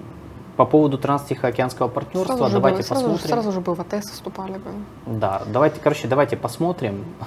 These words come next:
Speaker 1: <laughs> как,
Speaker 2: Я, я,
Speaker 1: как
Speaker 2: я
Speaker 1: это
Speaker 2: обдумаю
Speaker 1: все.
Speaker 2: этот вопрос, потому что надо немножко статистику посмотреть в том числе. <clears throat>
Speaker 1: Да, да. Э,
Speaker 2: Ну,
Speaker 1: и
Speaker 2: странно вообще.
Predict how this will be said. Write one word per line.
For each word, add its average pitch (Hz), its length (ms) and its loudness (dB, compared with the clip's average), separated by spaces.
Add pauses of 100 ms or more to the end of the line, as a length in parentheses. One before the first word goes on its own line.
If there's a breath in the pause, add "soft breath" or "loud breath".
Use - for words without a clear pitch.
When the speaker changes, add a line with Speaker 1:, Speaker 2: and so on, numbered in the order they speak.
(120)
Speaker 1:
<laughs> - 360 -14
как, - 100 0
Speaker 2:
Я, 233 60 2
я, 240 140 2
Speaker 1:
как - 80 4
Speaker 2:
я 226 160 8
Speaker 1:
это 202 100 4
Speaker 2:
обдумаю 196 360 4
Speaker 1:
все. - 80 -10
Speaker 2:
этот - 100 -12
вопрос, 269 300 -2
потому 185 340 -6
что 185 180 -10
надо 185 400 -4
немножко 180 400 -8
статистику 202 560 -10
посмотреть - 520 -12
в - 20 -18
том - 160 -12
числе. - 360 -14 (200)
<clears throat> 262 380 8 (500)
Speaker 1:
Да, 101 120 -2 (260)
да. 101 140 -8 (1160 loud breath)
Э, 101 840 -2 (480)
Speaker 2:
Ну, 247 60 -4
Speaker 1:
и - 20 -4
Speaker 2:
странно - 240 -2 (220)
вообще. - 180 -18